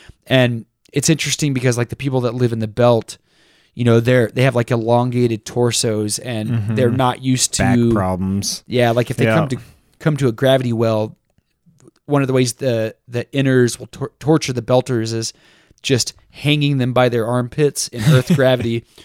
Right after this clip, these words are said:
Speaker 1: which is, like, the most torturous thing that can happen to them.
Speaker 2: <laughs> Yeah.
Speaker 1: So they really, like, put a lot into, like, the s-, the, the hard sci-fi aspect.
Speaker 2: For
Speaker 1: And then,
Speaker 2: sure.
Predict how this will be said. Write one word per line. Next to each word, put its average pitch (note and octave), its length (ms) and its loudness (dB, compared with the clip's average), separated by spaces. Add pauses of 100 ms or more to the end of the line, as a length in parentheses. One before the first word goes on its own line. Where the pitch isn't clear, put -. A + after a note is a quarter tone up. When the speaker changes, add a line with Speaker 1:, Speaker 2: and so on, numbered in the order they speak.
Speaker 1:
which C3+ 140 0
is, B2 120 0
like, B2 280 2 (220)
the C#3 80 0
most C3 220 2
torturous B2+ 460 0
thing C3 140 -2
that A2+ 100 -2
can A2 120 -10
happen A#2 340 -4
to - 120 -14
them. A2+ 280 -10 (240)
Speaker 2:
<laughs> B2+ 140 0
Yeah. D3 220 0 (320)
Speaker 1:
So E3 180 4
they D#3 140 6
really, F3+ 240 4
like, C3 200 2
put D#3+ 140 0
a C3 40 2
lot A#2+ 360 2
into, A#2+ 240 -4
like, A2+ 160 2
the A#2 60 -6
s-, - 240 -2 (160)
the, A2+ 420 2
the - 100 -10
hard A#2+ 400 0
sci-fi A2 480 -2
aspect. G2+ 680 -6
Speaker 2:
For - 140 -4
Speaker 1:
And C3 80 2
then, B2 200 4
Speaker 2:
sure. - 180 -6